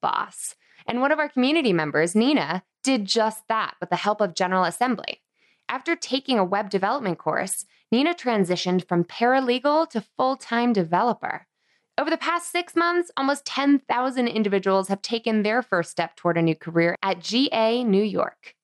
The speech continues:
Are you ready to start learning? Head to G A dot co slash classes and get thirty percent off your first class with code G A boss. Kate, that is such a good career conundrum. And I feel you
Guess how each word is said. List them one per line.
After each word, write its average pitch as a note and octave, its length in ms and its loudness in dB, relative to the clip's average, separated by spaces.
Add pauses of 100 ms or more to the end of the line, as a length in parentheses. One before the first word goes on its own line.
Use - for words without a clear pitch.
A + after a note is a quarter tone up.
(140)
Are F#3+ 40 -2
you G#3+ 140 -2
ready A#3 260 2
to C4 100 -2
start - 280 0
learning? C#4 320 0 (200)
Head B3 280 0
to A#3 80 -4
G G#3 320 -2
A A3+ 220 -2
dot - 260 -4
co A#3+ 300 0
slash F3 340 -8
classes D4 760 -4 (380)
and A3+ 160 -2
get A#3+ 280 -2
thirty D4+ 200 2
percent C#4+ 380 -2
off G3+ 220 -2
your B3+ 300 0
first F3+ 340 -2
class D#3+ 440 -4
with F3+ 160 -2
code F#3+ 360 -2
G B3+ 420 0
A G3+ 420 0
boss. - 680 -6 (880)
Kate, F4 340 -4
that C#4+ 100 -2
is A3+ 160 -2
such B3 500 -2
a A#3+ 120 -6
good G#3 460 0
career G3 460 0
conundrum. D#4+ 800 0 (540)
And C4+ 300 -2
I D4+ 80 -2
feel G4+ 380 0
you A3+ 300 0